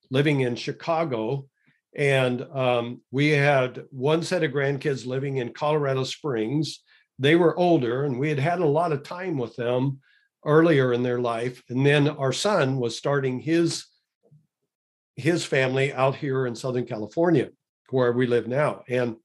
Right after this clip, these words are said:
the verse, it, it just really got a hold of us.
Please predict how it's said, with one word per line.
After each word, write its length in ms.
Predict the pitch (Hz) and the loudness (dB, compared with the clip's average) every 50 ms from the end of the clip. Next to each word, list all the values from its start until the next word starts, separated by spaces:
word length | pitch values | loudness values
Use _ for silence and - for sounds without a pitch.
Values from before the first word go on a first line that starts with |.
| _ _ _ _ _ _ _ _ _ _ _ _ _ _ _ _ _ _ | _ _ _ _ _ _ _ _ _ _ _ _ _ _ _ _ _ _
the 80 | 127 120 | -10 -4
verse, 420 | 113 170 202 208 196 - - - - _ - - - - _ _ _ _ | 0 4 4 6 4 4 0 -8 -12 _ -20 -20 -20 -20 _ _ _ _
it, 200 | - 151 143 143 | -6 -4 -4 -4
it 120 | 175 175 147 | -4 -2 2
just 260 | 120 165 147 - - | 4 4 4 4 2
really 320 | 143 147 170 196 214 202 | 2 4 4 6 4 4
got 260 | 165 160 160 160 156 | 4 4 4 4 4
a 60 | 147 123 | 4 2
hold 300 | - 175 196 208 196 185 | 2 2 2 2 2 2
of 100 | 127 117 | 0 0
us. 320 | 120 123 120 - - - | 0 0 -2 -6 -10 -14